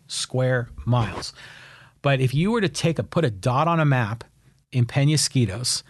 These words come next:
and take a one-mile radius and draw a one-mile radius around that dot on the map, you would have four of those five elected, um, school board members inside that circle.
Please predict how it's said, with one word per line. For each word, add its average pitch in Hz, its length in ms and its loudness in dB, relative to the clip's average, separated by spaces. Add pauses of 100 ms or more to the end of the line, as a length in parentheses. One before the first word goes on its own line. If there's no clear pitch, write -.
(220)
and 117 120 0
take 143 180 2
a 120 60 4
one-mile 151 580 2
radius 113 540 0
and 120 200 4
draw 120 380 2
a 110 100 -2
one-mile 143 520 2
radius 120 460 2
around 120 240 4
that 123 180 2
dot 120 220 2
on 123 120 4
the 113 80 4
map, 113 360 0 (960)
you 139 180 4
would 202 140 2
have 120 460 2 (140)
four 120 720 -2 (400)
of 131 220 2
those 135 300 2
five 156 560 0 (260)
elected, 139 800 2 (500)
um, 110 500 2 (280)
school 185 300 -2
board 120 200 2
members 110 300 2
inside 147 500 2
that 113 160 0
circle. - 420 -2